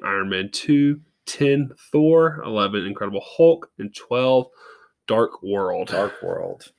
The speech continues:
Speaker 2: It is a dark world for Thor: The Dark World.
Speaker 1: That is right.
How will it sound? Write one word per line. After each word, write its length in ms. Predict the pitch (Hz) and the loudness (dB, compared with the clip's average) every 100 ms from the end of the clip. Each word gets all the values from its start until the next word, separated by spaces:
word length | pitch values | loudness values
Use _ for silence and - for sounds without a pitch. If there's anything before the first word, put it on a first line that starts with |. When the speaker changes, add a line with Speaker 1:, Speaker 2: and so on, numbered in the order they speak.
| _ 87 | _ -12
Speaker 2:
It 60 | |
is 120 | 87 | -12
a 40 | 87 | -6
dark 300 | 95 90 - | -4 -4 -4
world 240 | 92 85 | -6 -6
for 120 | - | -8
Thor: 220 | 82 92 87 | -10 -8 -8
The 80 | 92 | -4
Dark 260 | 87 - | -4 -4
World. 160 | - 98 | -6 -4
Speaker 1:
That 100 | 98 | -6
is 120 | 98 107 | -6 -4
right. 280 | 98 90 | -2 -2